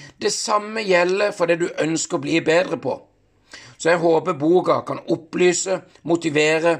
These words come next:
engasjere. Og i stedet for å skrive, og i stedet for å lese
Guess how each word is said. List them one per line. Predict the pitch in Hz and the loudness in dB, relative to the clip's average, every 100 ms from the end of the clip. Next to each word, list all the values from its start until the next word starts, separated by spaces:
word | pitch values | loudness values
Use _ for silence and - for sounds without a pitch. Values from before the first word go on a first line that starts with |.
| - _ _ | -4 _ _
engasjere. | 147 147 139 - 123 123 110 92 - _ _ _ _ - _ - - - _ _ _ | -4 -2 -2 -2 -4 -6 -6 -10 -14 _ _ _ _ -20 _ -20 -20 -20 _ _ _
Og | - | -8
i | |
stedet | 139 175 165 | -4 -4 -4
for | 151 | -8
å | |
skrive, | - 156 143 - - _ _ - | -8 -8 -8 -12 -20 _ _ -10
og | - | -6
i | 190 | -4
stedet | - 240 180 | -2 -2 0
for | 180 | 0
å | 160 | 0
lese | 143 147 151 - 180 | 0 -2 -4 -8 -4